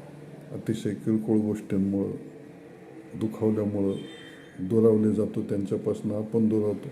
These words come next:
आपण त्यांना दूर लोटतो आणि आपण आपलं खूप मोठं नुकसान स्वतःचं करून घेतो आणि आपल्याला त्याचा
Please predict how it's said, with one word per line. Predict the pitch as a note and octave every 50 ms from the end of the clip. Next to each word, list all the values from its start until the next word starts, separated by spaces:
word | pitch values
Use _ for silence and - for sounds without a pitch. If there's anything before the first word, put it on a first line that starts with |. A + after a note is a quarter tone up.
| - - - - - - - - - - - -
आपण | A2+ - - A#2 A2 G#2+
त्यांना | A2 A2 G#2+ G#2 G#2 G#2 G#2 G#2 - -
दूर | F#2+ F#2 - A#2+ A#2 A2 G#2+
लोटतो | G#2+ G#2+ G#2 - - - - - - - - - - - - - - - A2+
आणि | A2 G#2+ G#2+
आपण | G#2 G2+ - A#2 G#2 G#2
आपलं | G2+ - - - - G2+ G2 - - - - - -
खूप | - A#2+ - -
मोठं | A2+ A#2 A2+ - - A2 A2 G#2+ - A2+
नुकसान | A2+ B2 A#2+ - - - B2+ G#2 F#2 F2+ - - - - - - - - - - - - - - - - - - - - - -
स्वतःचं | - A2+ - B2 A2 - -
करून | A2+ - - A2+ A2+ A2+ A2+ G#2+
घेतो | G2 F#2+ F2+ - - G2 - - - - - - - - - - - - - - - - - - - - - - - - - - A2+
आणि | G#2+ G#2 G#2+
आपल्याला | G#2+ G#2 G#2 - - G#2+ G#2+ G#2 G#2 G2+ G2 G2+ G#2 - - - - -
त्याचा | G2+ F#2 - G2